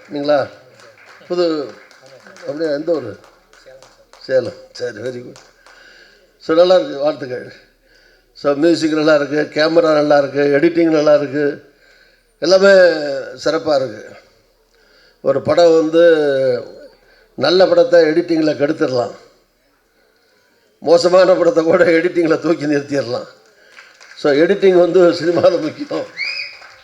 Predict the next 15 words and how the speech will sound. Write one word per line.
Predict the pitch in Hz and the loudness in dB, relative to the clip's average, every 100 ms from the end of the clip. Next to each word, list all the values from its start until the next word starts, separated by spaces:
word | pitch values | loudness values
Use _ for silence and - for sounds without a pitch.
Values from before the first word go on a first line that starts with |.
| _ _ _ | _ _ _
அதனால | - 156 175 185 | -4 2 2 2
புரட்சியார் | 175 175 185 170 | 0 -2 0 2
எம் | 165 | 0
ஜி | 190 202 | 0 2
ஆர் | 185 170 | 2 0
கூட | 180 | 0
அந்த | 170 165 | 0 -2
காலத்துல | 160 175 165 160 | -2 -2 -4 -6
வந்து | 156 160 175 160 143 | -6 -4 -2 -2 -2
எதுல | 180 190 | 0 2
உட்கார்றாரோ | 175 175 170 165 170 | 2 0 2 2 2
இல்லையோ, | 170 160 160 170 170 - _ _ _ _ _ | 2 2 4 4 2 -8 _ _ _ _ _
எடிட்டிங்கில் | 139 180 208 196 180 | -2 -2 0 2 2
போய் | 175 185 | 4 2
உட்காருவாரும்பாங்க. | 170 165 160 151 139 135 110 107 | 2 2 2 0 -2 -8 -8 -14